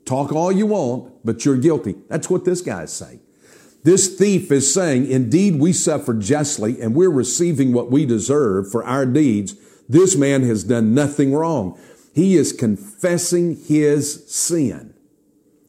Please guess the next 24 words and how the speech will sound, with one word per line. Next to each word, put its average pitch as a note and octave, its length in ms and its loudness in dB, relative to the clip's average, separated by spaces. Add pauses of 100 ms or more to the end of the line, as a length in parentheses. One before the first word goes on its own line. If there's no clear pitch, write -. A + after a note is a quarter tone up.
(120)
Now, B2+ 300 0
let E3 140 2
me, G#3+ 340 0
let D#3+ 160 0
me G#3+ 100 0
just E3+ 320 -2
say C#3 200 -2
something A#2 460 -4
to A#2+ 140 -4
you. D2+ 360 -8 (500)
I'm F3+ 260 0
a A2+ 120 -2
full G#3 580 0
believer C3 840 -2
that A#2 200 -6
we D3+ 160 2
have A#2 220 -2
to G#2+ 80 -8
repent G2 600 -6
in G2+ 120 -6
order G2+ 260 -4
to E2 80 -10
have E2+ 280 -14
salvation. F2 680 -14